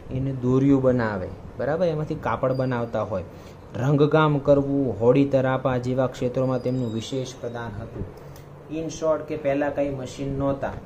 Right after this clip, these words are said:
બરાબર? એટલે આ બધા જે છે ને એ ગૃહ ઉદ્યોગ આને કહેવાય. આ બધા જ વસ્તુ આપણને લોકોએ શીખવાડેલી છે.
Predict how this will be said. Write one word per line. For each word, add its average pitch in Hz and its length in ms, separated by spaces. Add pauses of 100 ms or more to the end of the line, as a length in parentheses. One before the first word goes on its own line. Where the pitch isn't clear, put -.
(160)
બરાબર? 175 340
એટલે 160 180
આ 139 140
બધા 160 220
જે 165 160
છે 202 120
ને 190 100
એ 160 60
ગૃહ 143 260
ઉદ્યોગ 160 520
આને 135 280
કહેવાય. 87 220 (4000)
આ 123 140
બધા 120 440
જ 160 100
વસ્તુ 147 320
આપણને 135 380
લોકોએ 120 320
શીખવાડેલી 113 760 (500)
છે. - 520